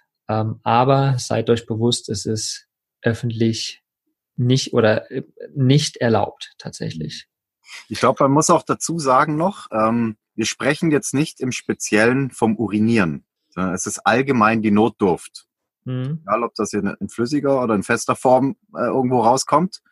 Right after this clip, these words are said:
Speaker 2: Ähm, es wird halt eben im, im Gesetzesbuch von der,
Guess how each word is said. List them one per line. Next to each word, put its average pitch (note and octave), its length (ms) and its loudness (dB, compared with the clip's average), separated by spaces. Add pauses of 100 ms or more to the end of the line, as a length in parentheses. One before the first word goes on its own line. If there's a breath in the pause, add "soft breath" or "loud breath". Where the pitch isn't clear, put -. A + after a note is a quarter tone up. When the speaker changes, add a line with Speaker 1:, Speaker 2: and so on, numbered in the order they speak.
(240)
Speaker 2:
Ähm, G#2+ 260 2
es F#2+ 180 -6
wird A2 180 0
halt A2+ 180 0
eben A2+ 320 2
im, G#2+ 240 0
im G#2 200 0
Gesetzesbuch G#2 600 -4
von G#2 140 -2
der, F#2 160 2